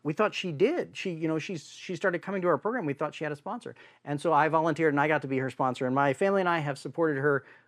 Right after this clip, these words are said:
uh, for, for a couple years now. And we write letters back and forth, and, uh, uh, and we look forward to watching her grow up.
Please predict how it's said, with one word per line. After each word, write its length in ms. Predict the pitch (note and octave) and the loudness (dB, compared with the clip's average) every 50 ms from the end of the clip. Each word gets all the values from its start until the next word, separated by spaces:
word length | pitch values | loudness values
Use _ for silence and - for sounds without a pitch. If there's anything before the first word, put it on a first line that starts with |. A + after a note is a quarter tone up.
| _ - | _ -6
uh, 240 | B2 A#2+ A#2+ A#2 A#2+ | -2 -2 -2 -2 -2
for, 400 | - - C3+ C3 B2+ B2 B2 A#2+ | -2 0 2 2 4 2 0 -2
for 320 | - - C3+ B2+ A#2+ A#2 | -4 -2 0 2 2 2
a 40 | A#2 | 2
couple 240 | - A3+ A3+ G#3 G3+ | 2 0 4 4 6
years 240 | G3 G3 F#3+ E3 D3+ | 6 6 6 6 2
now. 220 | D3 B2 A2 A#2+ | 0 -2 -2 -4
And 100 | D3+ C#3+ | -4 -2
we 80 | D3 D3+ | -2 2
write 260 | C3+ D#3 D#3+ F3 E3 | 2 4 2 4 4
letters 260 | D#3 D3+ E3 E3 C#3 | 2 2 2 2 -2
back 260 | - - D3 D3 - | 0 0 -2 0 0
and 120 | F3 D3 - | -4 -6 -4
forth, 320 | - E3 D#3+ D#3+ D#3+ D3+ - - - - _ _ _ | 0 4 4 4 4 2 -4 -14 -20 -20 _ _ _
and, 280 | C3+ C#3 C3+ C3+ B2+ C3 | -4 -2 -2 0 2 2
uh, 260 | B2+ B2 A#2+ A#2 A2+ - _ _ _ _ _ _ _ _ _ _ | 2 4 2 0 -2 -4 _ _ _ _ _ _ _ _ _ _
uh, 140 | C3 C#3 D3 | -6 -4 -2
and 100 | D3+ D3 | 0 2
we 100 | D#3 D3+ | 2 2
look 160 | C#3+ E3 D#3 | 2 2 0
forward 200 | - - D3+ C#3+ | 0 0 -2 0
to 80 | C3 C3 | 0 0
watching 260 | B2+ B2+ A#2+ - C#3+ A#2+ | -2 -2 -2 -4 -6 -8
her 100 | C3+ B2 | -8 -6
grow 200 | B2 B2 B2 A#2+ | -2 0 0 0
up. 180 | A#2 A2 - | -2 -4 -8